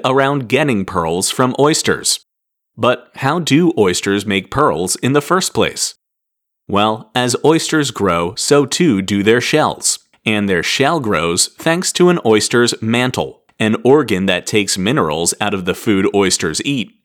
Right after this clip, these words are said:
plankton, and uses those minerals to create nacre. While the outer layer of an oyster shell is hardened nacre, the inner layer is a softer and shinier version of nacre,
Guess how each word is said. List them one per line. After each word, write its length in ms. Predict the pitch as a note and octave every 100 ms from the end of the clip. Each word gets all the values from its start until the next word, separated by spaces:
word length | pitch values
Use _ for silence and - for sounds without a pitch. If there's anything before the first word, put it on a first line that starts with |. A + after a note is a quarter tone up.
| -
plankton, 500 | B2+ D3+ - E2+ A2 _ _ -
and 220 | G#2 G#2
uses 500 | G2+ C3+ C#3 C#3 A2+
those 260 | A#2 A#2 G#2
minerals 480 | F#2 F2 F2+ F2 -
to 140 | B2
create 600 | - C#3 G2 F2 - -
nacre. 500 | C3 D3+ E3+ B2 C#2+ - _ _ _ _ _
While 260 | F2 E2+ F2
the 200 | F#2 E2+
outer 320 | F#2+ G2+ G#2
layer 340 | G#2 A2 A#2
of 120 | A2+ A#2+
an 100 | A2
oyster 440 | B2 A#2+ - A#2+
shell 340 | - B2 B2+
is 300 | B2 B2+ -
hardened 440 | A2+ C3+ B2+ F#2 F2+
nacre, 540 | F2 E2+ F#2 G2+ - _ -
the 200 | A#2 C#3+
inner 340 | - E3+ F3+
layer 340 | F#2 F2 F2 G#2+
is 200 | C3+ C#3+
a 80 | C#3+
softer 520 | - C#3+ C#3+ - D#3
and 240 | D3+ D#3
shinier 540 | - D#3 D#3 D#3+ A2+ G2+
version 380 | G2 F#2 G2
of 100 | F2
nacre, 400 | F#2 F2 - C#2